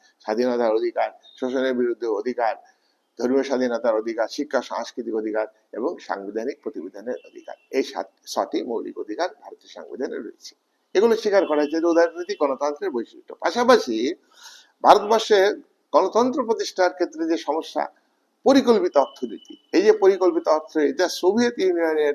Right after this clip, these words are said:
পূর্বতন সোভিয়েত ইউনিয়নের যে সংবিধানে পরিকল্পিত অর্থনীতি, এটা সমাজতান্ত্রিক সমাজ ব্যবস্থার বৈশিষ্ট্য, এটাকেও ভারতবর্ষে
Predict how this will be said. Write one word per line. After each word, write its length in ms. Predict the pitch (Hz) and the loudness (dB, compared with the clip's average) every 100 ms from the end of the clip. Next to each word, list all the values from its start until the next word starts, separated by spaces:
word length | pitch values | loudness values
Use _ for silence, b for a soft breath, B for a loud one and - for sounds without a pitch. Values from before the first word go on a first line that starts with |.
| - | 0
পূর্বতন 480 | 185 196 196 240 262 | -2 0 -4 -4 0
সোভিয়েত 380 | 214 196 190 185 | 2 6 4 4
ইউনিয়নের 400 | 165 160 156 139 | -2 -2 -4 -4
যে 100 | 143 | -6
সংবিধানে 640 | - 135 143 143 147 131 - _ _ _ _ - | -8 -2 2 2 0 -2 -10 _ _ _ _ 4
পরিকল্পিত 520 | 165 170 208 226 214 | 4 6 0 0 0
অর্থনীতি, 520 | 147 - 147 127 135 | 0 0 -4 -4 -4
এটা 120 | 143 | -8
সমাজতান্ত্রিক 920 | 147 123 147 - 185 220 233 247 254 - | -6 -6 -6 -4 -4 -4 -4 -4 -4 -6
সমাজ 280 | - 151 160 | -8 -2 0
ব্যবস্থার 400 | 143 147 139 139 | 2 0 0 -4
বৈশিষ্ট্য, 580 | 123 117 113 113 - - - - | -2 -4 -4 -14 -14 -18 -18 -6
এটাকেও 400 | 139 190 196 277 | -2 -2 -2 -2
ভারতবর্ষে 720 | 180 143 131 117 - 113 104 | 0 -2 -2 -6 -4 -4 -4